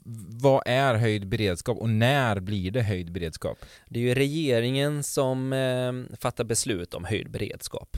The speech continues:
Speaker 2: Och det är ju om man ser att, vad ska man säga, att, eh, kriget står i farstun. <laughs>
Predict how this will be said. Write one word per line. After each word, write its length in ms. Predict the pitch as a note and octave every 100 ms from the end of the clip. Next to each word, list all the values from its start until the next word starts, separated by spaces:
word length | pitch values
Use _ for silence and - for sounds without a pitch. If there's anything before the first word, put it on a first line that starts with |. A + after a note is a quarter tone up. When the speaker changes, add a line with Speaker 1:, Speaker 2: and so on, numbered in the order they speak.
| -
Speaker 2:
Och 240 | C3 - -
det 60 | G2+
är 180 | C3
ju 120 | G#2 G2+
om 120 | G2
man 160 | G2
ser 380 | G2 A2+ G2+ G2
att, 340 | G2 F#2+ - - - - - - _ -
vad 100 | A2
ska 100 | A#2+
man 100 | A#2+
säga, 260 | D3 G#2+ A#2
att, 300 | - - - - - -
eh, 500 | A#2 G#2+ G#2+ - A2+
kriget 600 | - D#3 B2 F#2+ B2 C3+
står 500 | - - C#3+ G#2+ G#2+ A2
i 160 | B2+
farstun. 500 | A2+ A#2+ - G#2 F#2
<laughs> 40 | -